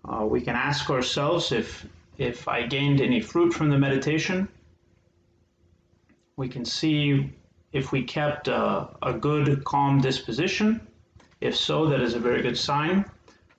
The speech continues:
Or if we were anxious for some reason or rushed,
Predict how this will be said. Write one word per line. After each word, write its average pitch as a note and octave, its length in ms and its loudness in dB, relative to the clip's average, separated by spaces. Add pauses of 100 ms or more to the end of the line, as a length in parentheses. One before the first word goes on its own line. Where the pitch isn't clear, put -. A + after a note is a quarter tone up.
(140)
Or B2 320 2
if A#2 220 0
we C3 100 2
were A2 360 2 (460)
anxious D3 560 0
for C3+ 160 -4
some C3+ 260 0
reason C#3 400 2
or A#2 260 2
rushed, C#3 580 -2